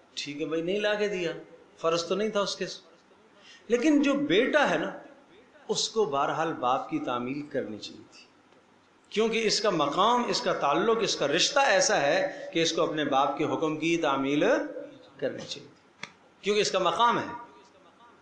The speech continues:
ठीक है, अब थोड़ा सा इससे नीचे उतरिए, वो काम जो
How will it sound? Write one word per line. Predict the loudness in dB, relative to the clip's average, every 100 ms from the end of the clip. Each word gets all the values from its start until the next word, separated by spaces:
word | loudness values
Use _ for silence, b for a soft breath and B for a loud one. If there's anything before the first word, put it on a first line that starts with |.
| _ _ _ _ _ _ -10
ठीक | -4 -2
है, | -2 -6 -18 -20 _ _ _ _ -2
अब | 2 2 0
थोड़ा | 4 6 6
सा | 6
इससे | 4 2
नीचे | 2 2 2
उतरिए, | 2 2 2 2 2 0 -4 -14 -20 -20 -20 -20 _ -12
वो | -2 2 2
काम | 4 4 4 0 -6 -12 -18 -20 -20 -20 -20 -20 -20 -18
जो | -4 4 6